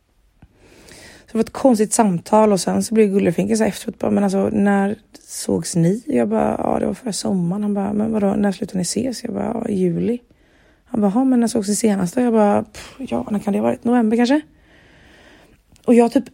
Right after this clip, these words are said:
alltså jag tänker ju inte, jag är ju verkligen inte en person som någonsin har varit svartsjuk, skulle jag säga. Ehm, vilket gör att för mig blir det så här,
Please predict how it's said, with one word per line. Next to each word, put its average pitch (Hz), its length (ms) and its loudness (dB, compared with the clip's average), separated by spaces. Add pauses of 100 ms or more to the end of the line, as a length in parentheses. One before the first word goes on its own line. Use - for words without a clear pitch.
(220)
alltså 247 160 0
jag 254 160 0
tänker 226 560 0
ju 240 120 0
inte, 247 300 2 (380)
jag 262 200 8
är 277 40 8
ju 247 60 6
verkligen 185 340 0
inte 165 540 -2
en 156 420 -2
person 160 460 -4
som 160 480 -6 (340)
någonsin 165 800 0
har 151 160 -6
varit 170 340 -4
svartsjuk, - 560 -8
skulle 214 200 -4
jag 180 80 -4
säga. 214 240 -6 (2500)
Ehm, 160 720 0 (920)
vilket 202 320 2
gör 175 300 4
att 170 100 -2
för - 140 -2
mig 208 240 4
blir 202 240 2
det 170 120 0
så 165 140 0
här, 156 220 2